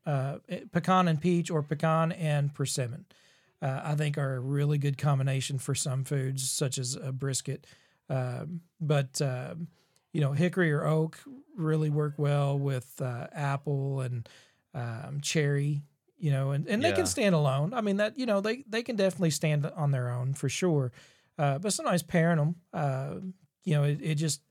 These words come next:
Speaker 1: it, it changes it up as well. Um, you know, mesquite, a lot of folks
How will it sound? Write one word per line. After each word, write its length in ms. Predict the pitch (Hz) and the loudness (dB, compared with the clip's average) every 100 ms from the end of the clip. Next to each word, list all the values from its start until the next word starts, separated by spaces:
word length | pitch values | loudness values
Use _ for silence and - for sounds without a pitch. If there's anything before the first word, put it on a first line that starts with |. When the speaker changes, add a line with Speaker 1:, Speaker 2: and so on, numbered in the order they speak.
| _ | _
Speaker 1:
it, 160 | - 233 | -10 -8
it 120 | 208 180 | -6 0
changes 480 | 185 165 151 147 | 2 4 2 2
it 100 | 143 139 | 0 0
up 180 | 135 143 - | -2 -6 -10
as 200 | 156 139 | -6 -4
well. 360 | 143 170 151 143 - _ _ _ _ | 0 2 2 -2 -8 _ _ _ _
Um, 460 | 160 147 139 131 143 | -2 0 0 -2 -4
you 120 | - | 0
know, 100 | 269 | 2
mesquite, 480 | 294 202 - 220 240 | 2 2 0 0 2
a 40 | 180 | 4
lot 240 | 214 339 | 2 0
of 60 | 311 | -2
folks 580 | 302 226 151 - - | 0 0 0 -4 -6